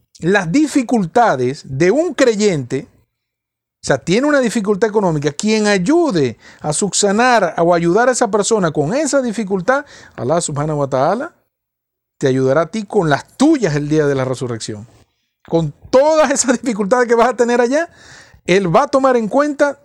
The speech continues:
todo el bien que tú hiciste a las personas por ayudarlas. Tú ayudaste a alguien, ahora yo te voy a ayudar este día con tu juicio. Por eso, dos preguntas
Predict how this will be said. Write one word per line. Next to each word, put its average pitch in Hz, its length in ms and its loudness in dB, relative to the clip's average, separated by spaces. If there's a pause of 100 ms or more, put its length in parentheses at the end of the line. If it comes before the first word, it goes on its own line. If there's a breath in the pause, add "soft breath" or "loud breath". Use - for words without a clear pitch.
(240)
todo 247 500 2
el 156 160 0
bien 214 340 0
que 175 120 -2
tú 175 100 -6
hiciste 202 440 -4
a 165 100 0
las 147 100 -2
personas 190 400 -6
por 147 160 -2
ayudarlas. 113 560 -6 (960)
Tú 208 160 2
ayudaste 247 500 2
a 254 160 4
alguien, 330 340 0 (160 loud breath)
ahora 151 200 2
yo 226 220 0
te 277 80 0
voy 254 200 2
a 254 40 6
ayudar 196 360 2
este 247 240 0
día 339 320 0 (200 loud breath)
con 170 200 -2
tu 156 100 0
juicio. 131 400 -4 (440 soft breath)
Por 156 140 2
eso, 214 260 0
dos 285 300 -4
preguntas 214 640 -2